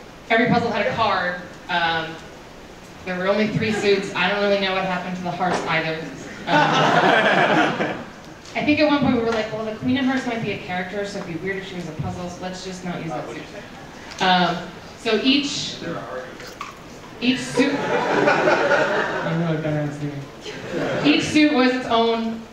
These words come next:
mini meta puzzle, but it wasn't, they were all mixed in, so it wasn't really a round, um, but they were meant to be more straightforward and easy, like I was saying. Um, and then every round after that was a Wonderland character or characters. Um, there were,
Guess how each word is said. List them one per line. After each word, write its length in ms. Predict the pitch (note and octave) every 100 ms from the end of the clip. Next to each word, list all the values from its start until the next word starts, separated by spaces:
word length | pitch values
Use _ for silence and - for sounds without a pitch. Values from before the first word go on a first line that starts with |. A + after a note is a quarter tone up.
| -
mini 380 | G#3 G3+ A3 A3+
meta 260 | G#3 G3+ G3+
puzzle, 360 | G#3 G3+ G3 F#3+
but 80 | G3
it 140 | -
wasn't, 480 | G#3+ A3+ A3 A3 A3 - - - - - - - F3 - - - - - -
they 80 |
were 140 | G3 G3
all 100 | F#3+
mixed 240 | G3+ - F4
in, 220 | F4+ E4+
so 100 | A3+
it 40 |
wasn't 220 | F#3 F3+
really 120 | - F3
a 60 |
round, 440 | G#3 A3 G#3+ G#3 G#3
um, 680 | - E3 E3 E3 D#3+ D#3 E3+
but 140 | F#3 F3+
they 120 | F#3+
were 100 | G3 G3
meant 140 | F#3
to 60 | F#3
be 80 | F#3
more 180 | F3
straightforward 520 | F3 F3+ F3 F3+ F3 F3
and 160 | E3
easy, 240 | E3 E3 E3
like 160 | D#3
I 80 | D#3+
was 120 | D#3+
saying. 520 | - E3 D#3+ D#3 D#3 -
Um, 220 | D#3 D#3 D#3
and 120 | E3+
then 160 | F3+ E3
every 220 | - G3+
round 220 | G3+ G3 F#3+
after 240 | F3+ F3+ -
that 440 | F#3+ G#3 - - - - - - -
was 140 | G3 F#3
a 60 |
Wonderland 680 | F3+ E3+ E3 D#3 D3 D3 - - -
character 680 | - - A3+ A3 A3 A3 G3+
or 180 | F3+ F#3 F3+
characters. 1120 | F3 E3+ E3+ - D#3+ D#3+ D#3 D#3+ D#3+ - - - -
Um, 300 | D#3 D3+ D3+
there 160 | D#3+ D#3
were, 420 | D3+ D3+ D#3 -